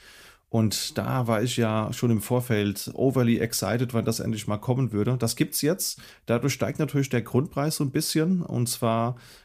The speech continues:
hat das Board vorher eben, äh, eintausendeinhundertneunundvierzig Euro gekostet. Also der Grundpreis für das,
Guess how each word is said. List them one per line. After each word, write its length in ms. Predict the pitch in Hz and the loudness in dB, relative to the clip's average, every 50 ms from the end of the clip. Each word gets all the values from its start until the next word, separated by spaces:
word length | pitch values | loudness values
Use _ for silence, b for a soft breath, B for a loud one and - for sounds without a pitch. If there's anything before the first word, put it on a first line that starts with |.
| B B | B B
hat 120 | 117 - | -4 -2
das 300 | 123 120 - - - 71 | -2 -2 0 -2 -2 -2
Board 360 | 117 117 110 120 113 113 113 - | -2 -2 0 0 0 0 0 -2
vorher 720 | - - 123 113 123 123 123 123 117 113 110 110 110 - | -6 -4 0 2 2 4 4 4 2 2 0 -2 -4 -4
eben, 640 | - 110 107 107 104 - 101 101 101 101 101 101 101 b b b b b b b - | -2 -2 -2 -2 0 0 0 0 2 0 0 -2 -4 b b b b b b b -6
äh, 320 | - 107 101 101 101 98 - - | -2 0 0 0 0 -2 -4 -2
eintausendeinhundertneunundvierzig 1400 | - 113 123 120 123 113 101 107 110 110 - 117 107 65 - 113 110 110 101 107 104 107 - - 165 - - - | 0 0 0 2 0 0 2 2 0 0 0 -2 -2 0 2 2 2 2 2 0 -2 -2 -2 -2 -4 -4 -2 -2
Euro 280 | - 123 143 139 143 139 | -2 -2 0 0 -2 -4
gekostet. 560 | - 131 123 - - 135 135 - - 123 - | -4 -6 -10 -4 -2 -2 -2 -2 -4 -2 -2
Also 220 | - 110 110 107 | -2 0 0 0
der 180 | 101 - - - | -2 0 -2 -4
Grundpreis 680 | - - - - 123 151 - - 135 120 120 131 139 - | -4 -4 2 4 4 4 2 -2 -2 0 0 0 0 -2
für 100 | - - | -4 -2
das, 420 | - 127 120 - - - - _ | -2 0 0 0 -2 -4 -8 _